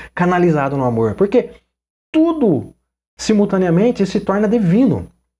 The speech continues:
Então você percebe como um, um elemento real que naquele momento que a pessoa está consciente do amor,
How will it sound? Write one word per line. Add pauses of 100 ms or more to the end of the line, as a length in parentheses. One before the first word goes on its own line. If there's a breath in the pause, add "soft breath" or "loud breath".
(340)
Então
você
percebe
como
um,
um
elemento
real
que
naquele
momento
que
a
pessoa
está (300 loud breath)
consciente
do
amor,